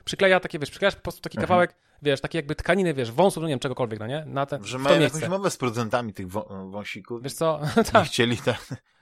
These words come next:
Speaker 1: A na-,
Speaker 2: niszczyć
Speaker 1: a,
Speaker 2: rynku, nie?
Speaker 1: a
Speaker 2: Jakiś
Speaker 1: najbardziej,
Speaker 2: segment.
Speaker 1: a najbardziej szok-, szokujące jest to, że oni wypuścili też gogle H T C Vive Focus trzy i to już są ewidentnie go-, gogle totalnie na rynek, e, konsumencki. Mają tylko wers-, e, sorry, biznesowy.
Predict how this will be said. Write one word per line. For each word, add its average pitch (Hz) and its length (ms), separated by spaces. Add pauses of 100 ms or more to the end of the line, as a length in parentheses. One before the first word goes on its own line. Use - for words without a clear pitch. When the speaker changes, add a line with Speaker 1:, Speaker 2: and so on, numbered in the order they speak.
Speaker 1:
A 165 80
na-, 185 60
Speaker 2:
niszczyć 156 260
Speaker 1:
a, 139 40
Speaker 2:
rynku, 143 280
nie? 95 120
Speaker 1:
a 143 40
Speaker 2:
Jakiś 156 100
Speaker 1:
najbardziej, 165 540
Speaker 2:
segment. - 260
Speaker 1:
a 143 80
najbardziej 156 260
szok-, 160 140
szokujące 156 340
jest - 100
to, 131 100
że 143 80
oni 160 120
wypuścili - 300
też - 120
gogle 151 300 (380)
H - 220
T 160 100
C 156 220 (400)
Vive 151 280
Focus - 460
trzy 110 360
i 127 60
to 156 80
już 156 80
są 170 80
ewidentnie 160 380
go-, 147 180
gogle 160 240
totalnie 165 340
na 143 120
rynek, 147 280
e, 135 60
konsumencki. 139 460
Mają 151 140
tylko 180 200
wers-, 165 200
e, 156 100
sorry, 127 420
biznesowy. 139 400